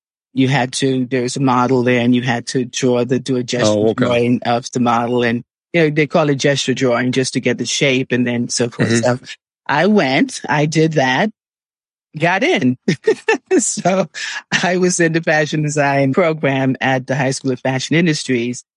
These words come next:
Speaker 2: Wow.
Speaker 1: That's where I met Mister Stanley, where he then got me to do the radio thing, and I did the, the,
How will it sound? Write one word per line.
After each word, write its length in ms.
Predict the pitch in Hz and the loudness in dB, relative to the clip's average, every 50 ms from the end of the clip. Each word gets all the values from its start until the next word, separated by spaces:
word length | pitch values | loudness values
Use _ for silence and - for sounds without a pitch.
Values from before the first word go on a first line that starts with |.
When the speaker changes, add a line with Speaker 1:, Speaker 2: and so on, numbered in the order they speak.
| _ _ | _ _
Speaker 2:
Wow. 240 | - 107 98 95 98 | -8 -6 -4 -2 0
Speaker 1:
That's 300 | 107 139 147 143 - - | 0 0 -2 -2 -4 -2
where 180 | 143 147 139 135 | 0 2 2 2
I 40 | |
met 180 | 135 139 139 120 | 2 2 2 0
Mister 240 | 110 135 131 - 127 | 0 -2 -4 -4 -6
Stanley, 560 | - - 185 185 185 175 180 175 165 156 151 | -4 -2 0 2 2 2 2 2 2 2 2
where 200 | 143 143 131 135 | 2 2 2 2
he 140 | 147 151 131 | 2 0 0
then 220 | 123 131 131 131 | 0 0 0 2
got 220 | 127 131 131 - 120 | 2 0 0 0 0
me 100 | 127 131 | -2 -2
to 100 | - 131 | -2 -2
do 160 | 123 131 123 | -2 -2 -2
the 100 | 117 120 | -2 0
radio 360 | 135 160 175 170 160 156 151 | 0 2 2 2 2 2 0
thing, 400 | 151 139 156 147 139 139 139 139 | 2 2 0 2 2 2 2 0
and 120 | 135 127 123 | 0 0 -2
I 60 | 123 | -2
did 180 | 123 127 123 127 | -2 -4 -2 -2
the, 180 | 127 131 - - - | -2 -4 -4 -4 -2
the, 300 | 135 131 123 120 123 | 0 0 2 2 0